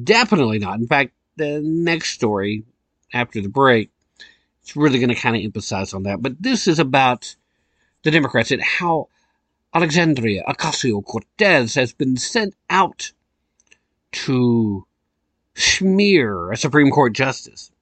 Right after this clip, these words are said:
in an effort to force him to recuse himself, so at the very least they can have a four four split. But chances are, if this was to be decided the way it should be,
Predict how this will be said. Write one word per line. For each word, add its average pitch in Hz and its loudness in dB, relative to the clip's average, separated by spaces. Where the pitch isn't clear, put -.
in 165 4
an 156 6
effort 139 0
to 107 -2
force 233 2
him 135 2
to 127 2
recuse 175 2
himself, 123 0
so - 4
at 196 2
the 196 4
very 220 4
least 208 0
they 180 0
can 175 -2
have 175 0
a 170 2
four 190 0
four 180 0
split. 175 0
But 165 0
chances 262 -2
are, 165 -6
if 208 0
this 202 0
was 196 2
to 196 -6
be 185 2
decided 180 0
the 151 -2
way 156 4
it 143 -2
should 208 -4
be, 127 2